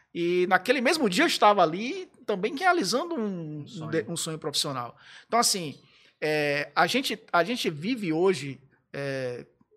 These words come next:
Speaker 1: é, eu, eu até costumo dizer, a gente tá numa interseção, né? Se a gente for pra matemática lá, né? Você bota aquelas duas bolinhas,
Speaker 2: Aham, aham.
Speaker 1: a gente tá na interseção. A gente tá saindo de um mundo que não é mais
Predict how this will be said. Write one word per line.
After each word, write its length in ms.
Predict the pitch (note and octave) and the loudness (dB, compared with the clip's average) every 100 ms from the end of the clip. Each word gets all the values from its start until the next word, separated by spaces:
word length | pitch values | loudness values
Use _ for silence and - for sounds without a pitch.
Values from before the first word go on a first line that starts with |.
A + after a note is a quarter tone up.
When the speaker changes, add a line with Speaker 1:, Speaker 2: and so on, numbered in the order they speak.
| _ | _
Speaker 1:
é, 220 | D#3 D3+ - - | -2 -2 -4 -10
eu, 160 | - F3+ | -6 -2
eu 200 | F3 F#3 | 2 6
até 220 | E3+ A3 | 4 4
costumo 260 | A#3 - A3 | -2 -2 -4
dizer, 180 | G3+ D#3+ | -4 -2
a 40 | F#3 | -2
gente 160 | E3+ | 0
tá 100 | G#3+ | 0
numa 80 | G#3 | 2
interseção, 640 | A3 A3 G3 A3 - C#3+ C#3+ | 0 -2 0 0 0 -2 -6
né? 120 | D3+ | -6
Se 100 | E3+ | -4
a 40 | |
gente 100 | D#3 | -4
for 100 | - | -6
pra 180 | D#3+ D#3+ | 2 4
matemática 680 | E3+ F#3 E3+ D3+ D#3+ - C#3 | 6 4 4 4 4 4 2
lá, 160 | C#3+ | 2
né? 100 | D3 | 2
Você 120 | F3+ E3+ | -2 -2
bota 280 | D#3+ F3+ | 0 0
aquelas 260 | F3+ G3 F#3 | 0 2 2
duas 200 | F#3+ B3+ | 6 6
bolinhas, 440 | A3+ G3 G3+ B3+ B3+ | 8 6 6 6 6
Speaker 2:
Aham, 220 | D#3+ F3+ - - | 6 2 -2 -2
aham. 320 | F3+ E3+ - | 0 0 6
Speaker 1:
a 120 | F#3 | 6
gente 200 | F#3 A3 | 6 2
tá 120 | - G#3 | 4 4
na 80 | |
interseção. 480 | G#3 G#3 F#3+ G3+ - | 4 2 2 2 0
A 40 | C#3 | 0
gente 60 | |
tá 80 | E3+ | 0
saindo 380 | - F3 G3+ C#4+ | 2 0 0 2
de 100 | A3+ | 4
um 40 | B3+ | 4
mundo 520 | A#3 A3+ A3+ A3 A3 - _ _ _ - | 6 6 6 4 0 -8 _ _ _ -12
que 260 | - G3 | -6 -4
não 220 | F#3+ G3+ | 0 6
é 80 | G#3+ | 6
mais 500 | A3+ G#3+ A3 - - | 8 8 8 6 4